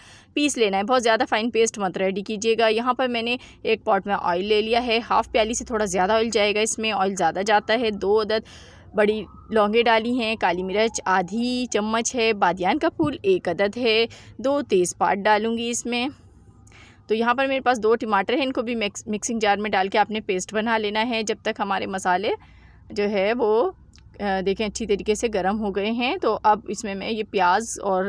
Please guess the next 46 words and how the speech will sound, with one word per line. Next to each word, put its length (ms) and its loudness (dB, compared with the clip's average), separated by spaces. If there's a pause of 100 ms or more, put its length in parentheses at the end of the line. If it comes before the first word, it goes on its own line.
लहसुन 320 -4
अदरक 240 -4
का 60 -2
पेस्ट 460 -4
डाल 260 4
दूँगी 400 0 (360)
और 200 6
इसको 360 0
हमने 380 -4
फ्राई 320 2
होने 280 -4
तक 180 0 (140)
पकाना 380 0
है, 240 -2
जब 180 -2
तक 120 -2
इसका 180 -4
कलर 260 -2
थोड़ा 260 -2
सा 240 0 (300)
चेंज 320 0
नहीं 220 -4
हो 140 -2
जाता। 360 -6 (880)
तो 80 -8
गोल्डन 340 0
ब्राउन 220 0
कलर 200 -2
हो 100 0
जाएगा। 300 0 (680)
यहाँ 140 -2
पर 140 0
मेरे 220 -2
पास, 300 2
अ, 40 -20 (720)
नमक 380 -2
था 60 4
हाफ़ 300 2
टेबल 300 -2
स्पून, 380 -4
हल्दी 320 -2
है 120 0
वन 200 -4
फोर 200 0
टीस्पून 540 -6
और 280 0